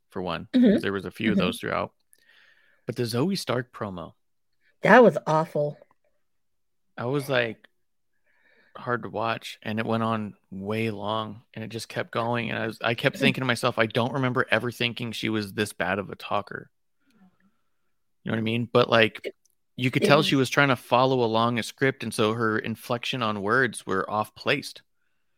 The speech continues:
Speaker 1: It was really weird. All of a sudden, she just remembered, "Oh, I was supposed to be screaming this," and so she started screaming, like,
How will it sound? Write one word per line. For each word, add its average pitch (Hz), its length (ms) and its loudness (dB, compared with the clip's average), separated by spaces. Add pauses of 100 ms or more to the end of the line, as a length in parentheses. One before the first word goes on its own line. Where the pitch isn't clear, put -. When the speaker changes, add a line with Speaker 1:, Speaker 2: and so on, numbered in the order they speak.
(720)
Speaker 1:
It - 60 -8
was 110 160 -8
really 120 180 -2
weird. 117 260 0
All 98 120 2
of 113 60 0
a - 20 -10
sudden, 107 120 -8
she 113 100 -4
just 123 140 -6
remembered, 123 220 -4
"Oh, 117 40 0
I 120 40 0
was 117 100 -2
supposed 127 160 -8
to - 40 -18
be 127 60 -6
screaming 131 420 -6
this," 92 200 -10
and 107 100 -14
so 113 60 -12
she 107 80 -12
started 117 160 -8
screaming, 117 320 -6
like, 107 260 -4